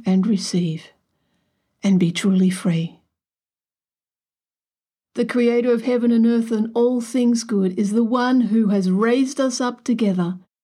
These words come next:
and made us alive to thrive, raised us up equal, equal,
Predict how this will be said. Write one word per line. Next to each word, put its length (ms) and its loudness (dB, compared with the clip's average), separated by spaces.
and 320 2
made 280 2
us 220 -2
alive 760 0
to 120 -2
thrive, 600 -2
raised 540 0
us 280 -2
up 300 -2
equal, 580 0
equal, 540 0